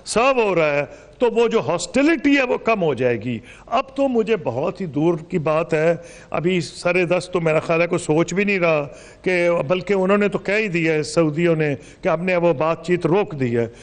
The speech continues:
जो पब्लिक ओपिनियन, देखें, एक चीज़ ना भूलें, मैंने एक पोल पढ़ा अगले दिन कि नाइंटी एट परसेंट के जो सऊदी पब्लिक है, ये ठीक है कि वहाँ बादशाहत है,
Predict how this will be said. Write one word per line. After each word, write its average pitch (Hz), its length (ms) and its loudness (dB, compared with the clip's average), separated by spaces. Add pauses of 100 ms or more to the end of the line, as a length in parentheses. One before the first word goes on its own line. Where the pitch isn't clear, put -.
(260)
जो 262 120 2
पब्लिक 208 460 0
ओपिनियन, 185 460 0
देखें, 175 260 0
एक 208 80 -4
चीज़ 180 240 -4
ना 180 120 2
भूलें, 147 440 0 (320)
मैंने 180 240 2
एक 214 80 -2
पोल 214 420 0
पढ़ा 190 320 0
अगले 156 220 0
दिन 170 200 -2
कि 165 140 -2
नाइंटी 202 640 0
एट 285 280 0
परसेंट 151 400 -2 (320)
के 185 80 0
जो 190 120 -2
सऊदी 202 420 0
पब्लिक 202 460 -2
है, 131 140 -2
ये 202 80 0
ठीक 247 360 -2
है 202 120 0
कि - 380 -6
वहाँ 180 240 -2
बादशाहत 165 640 0
है, 117 260 0